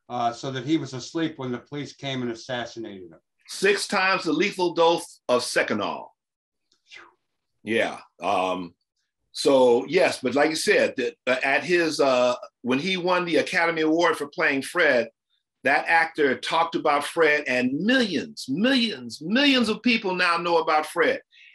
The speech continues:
Speaker 2: In bookstores, I know, especially in L A, bookstores, people were lining up. They wanted books about Fred. They wanted books about the party.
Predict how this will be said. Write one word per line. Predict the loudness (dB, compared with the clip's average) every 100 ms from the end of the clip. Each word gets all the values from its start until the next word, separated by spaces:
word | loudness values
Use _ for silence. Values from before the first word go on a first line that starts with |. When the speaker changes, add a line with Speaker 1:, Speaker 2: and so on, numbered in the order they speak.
| _
Speaker 2:
In | 0 2
bookstores, | 4 4 2 0 2 4 2
I | 2
know, | 2
especially | 2 0 0 0 0
in |
L | 2 2
A, | 4 4 2 0 -10 _ _ _ 2
bookstores, | 2 2 0 0 2 0
people | 0 -2 0
were | 0
lining | 2 2 0 0
up. | 0 0
They | 0
wanted | 2 0 0 -2
books | -4
about | -2 0 0
Fred. | -2 2 2 2
They | 0
wanted | 0 -2 -2 -4
books | -4 0
about | 0 0
the | -4
party. | 0 2 2 -2 -6